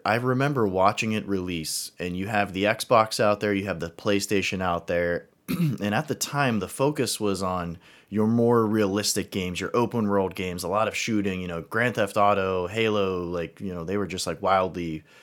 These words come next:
you know, popular. Um, but these types of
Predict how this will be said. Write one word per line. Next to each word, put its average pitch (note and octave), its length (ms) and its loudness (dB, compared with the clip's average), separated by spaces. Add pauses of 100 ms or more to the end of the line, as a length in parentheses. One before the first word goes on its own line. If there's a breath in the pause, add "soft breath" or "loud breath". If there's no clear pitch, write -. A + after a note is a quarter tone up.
(180 loud breath)
you F#2 80 -6
know, E2 80 -4
popular. G2 640 0 (600 soft breath)
Um, F2+ 500 0 (1040)
but G2+ 160 0
these D3 220 4
types C3+ 300 2
of G#2 380 0